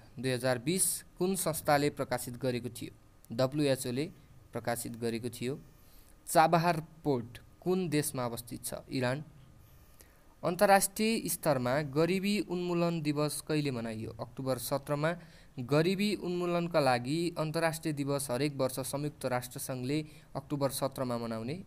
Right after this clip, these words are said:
गर्दछ। अर्को प्रश्न, कुन देशले प्यालेस्तिनी शरणार्थीहरूको लागि संयुक्त राष्ट्रसङ्घलाई दस लाख डलर हस्तान्तरण गर्यो? भारतले।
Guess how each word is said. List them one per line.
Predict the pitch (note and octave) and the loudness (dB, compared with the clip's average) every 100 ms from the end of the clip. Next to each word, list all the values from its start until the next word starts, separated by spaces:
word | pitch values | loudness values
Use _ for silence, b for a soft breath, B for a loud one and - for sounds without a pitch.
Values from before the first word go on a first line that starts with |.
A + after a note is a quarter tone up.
| - | -12
गर्दछ। | B2 A#2 A#2+ - - - - - - - - - A#2+ | -10 -10 -10 -12 -16 -20 -20 -20 -20 -20 -20 -10 -6
अर्को | B2 | -4
प्रश्न, | C3 C3 D#3+ E3+ B B B - | -2 -2 -2 -4 B B B -6
कुन | E3+ G3+ G3 | 2 2 6
देशले | F3 E3+ F3 F3+ G3+ - | 4 4 4 4 2 2
प्यालेस्तिनी | - D#3+ F3 - F3 F3 | 4 4 4 0 0 0
शरणार्थीहरूको | E3+ E3+ D#3 D#3 D3+ D#3 C3+ B2+ C#3 | 0 2 4 4 4 2 -2 0 0
लागि | B2+ A#2 A2+ C3+ C#3 B B - | 2 2 0 -2 -2 B B -8
संयुक्त | - D#3+ F3+ - | 0 2 2 2
राष्ट्रसङ्घलाई | F3 D3+ - D3+ D3+ D3 D3 C#3 | 6 6 4 -6 -4 0 2 2
दस | B2+ D3 - | 2 2 2
लाख | C#3+ C#3+ C#3 | 2 2 2
डलर | C3 B2+ B2 | 0 2 0
हस्तान्तरण | A2+ A2+ - B2 B2 A#2+ A#2+ A2+ | -2 -6 -2 -2 -2 -4 -6 -6
गर्यो? | A2 A2 A2 - | -6 -6 -10 -10
भारतले। | C3+ B2 C3+ C3+ C3 | -2 0 0 -2 -4